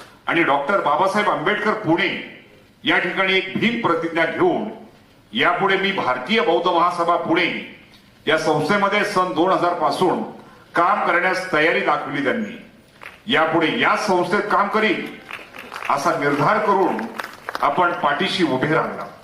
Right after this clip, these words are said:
आपण बौद्ध धर्माचा प्रचार आणि प्रसार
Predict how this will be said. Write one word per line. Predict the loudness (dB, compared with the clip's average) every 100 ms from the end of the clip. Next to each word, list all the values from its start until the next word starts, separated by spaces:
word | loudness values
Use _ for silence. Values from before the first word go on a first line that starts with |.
| -20 -20 -20 -20 -14 -6
आपण | -2 -2 0
बौद्ध | 2 2 2
धर्माचा | 0 0 0 0
प्रचार | -2 -2 0 2 2
आणि | 0 -2
प्रसार | -2 -2 0 0 0 -6